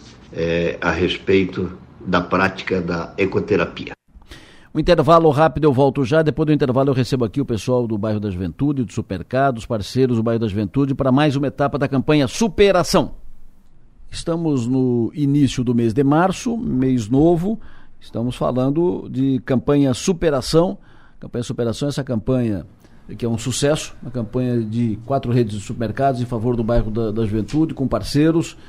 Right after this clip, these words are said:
Speaker 2: Estamos falando de campanha com, eh, Giasse, Manente, Bistec e Angelone, com os supermercados envolvidos na campanha Superação, campanha que está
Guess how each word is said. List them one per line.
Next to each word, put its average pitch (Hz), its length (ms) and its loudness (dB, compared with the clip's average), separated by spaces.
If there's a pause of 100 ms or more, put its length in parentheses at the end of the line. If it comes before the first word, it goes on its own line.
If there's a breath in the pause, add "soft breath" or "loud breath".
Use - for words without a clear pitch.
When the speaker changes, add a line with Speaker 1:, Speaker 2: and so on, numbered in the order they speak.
(180 soft breath)
Speaker 2:
Estamos 131 240 -8
falando 131 280 -2
de 120 60 -8
campanha 127 440 0
com, 120 320 -2 (480 loud breath)
eh, - 240 -8
Giasse, 147 680 2 (180)
Manente, 139 680 0 (120)
Bistec 139 760 -4
e 127 140 0
Angelone, 131 600 2 (460 soft breath)
com 139 260 -2
os 131 120 -2
supermercados 131 960 -2
envolvidos 127 800 0 (160 loud breath)
na 117 100 -6
campanha 131 380 -2
Superação, 123 640 -2 (240 loud breath)
campanha 123 440 -4
que 127 100 -8
está 123 640 -4